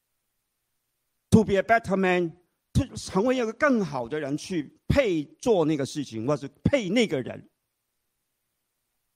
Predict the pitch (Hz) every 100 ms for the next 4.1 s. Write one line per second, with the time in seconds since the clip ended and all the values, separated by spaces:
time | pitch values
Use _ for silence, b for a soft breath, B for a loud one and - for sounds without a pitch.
0 | _ _ _ _ _ _ - 330 330 277
1 | 339 302 - 294 285 254 269 220 131 b
2 | b - 220 - 330 254 220 - 175 240
3 | 262 269 233 165 139 - B - - -